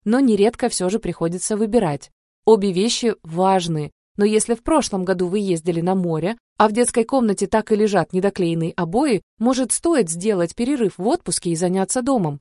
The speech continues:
Кто знает, может, результат порадует вас, и вы испытаете так нужные вам эмоции. Но если вы всеми клеточками своего тела ощущаете, что вам нужно сменить обстановку, не медлите.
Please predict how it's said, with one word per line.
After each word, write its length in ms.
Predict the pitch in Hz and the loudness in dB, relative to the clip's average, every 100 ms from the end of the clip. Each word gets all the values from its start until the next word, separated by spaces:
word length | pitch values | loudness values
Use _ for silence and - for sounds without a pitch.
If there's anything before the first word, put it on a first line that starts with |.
| _ | _
Кто 220 | - 262 | -6 -2
знает, 360 | 330 285 196 165 | 0 2 0 0
может, 280 | 185 196 175 | -2 -2 -2
результат 500 | 180 180 170 196 - | -2 -2 0 -2 0
порадует 480 | 190 185 262 247 165 | 0 2 2 -2 -2
вас, 260 | 160 - - _ - | -4 -4 -12 _ -4
и 100 | 208 | 0
вы 160 | 220 | 0
испытаете 640 | 220 202 185 233 240 208 180 | 0 -2 0 2 2 2 -2
так 300 | - 214 202 | -2 -4 0
нужные 520 | 190 240 233 190 170 | 0 2 0 0 -2
вам 240 | 165 175 - | -2 -2 -4
эмоции. 600 | 180 214 247 - 160 147 - _ _ _ | -4 -2 -2 -4 -6 -8 -14 _ _ _
Но 100 | 220 | 0
если 360 | 247 302 - 262 | 2 2 0 0
вы 300 | 254 262 - | 0 -2 -4
всеми 420 | - - 311 311 302 | -4 0 2 2 0
клеточками 680 | 214 226 220 - - 151 | 2 2 2 -6 -8 -8
своего 340 | 151 196 202 240 | -4 -4 -2 -2
тела 320 | 254 233 208 | 0 2 0
ощущаете, 720 | 202 - 226 247 240 190 165 - _ _ | -4 -6 -4 0 0 0 -4 -8 _ _
что 180 | - 262 | -6 -2
вам 320 | 254 254 262 | 0 2 2
нужно 340 | 285 277 185 165 | 2 2 0 -4
сменить 380 | - 202 190 | -2 -2 0
обстановку, 680 | 160 - 180 175 285 - 165 - _ | -4 -6 -2 -2 -2 -4 -6 -8 _
не 240 | 156 170 214 | -4 0 2
медлите. 500 | 202 143 147 - | 2 0 -6 -10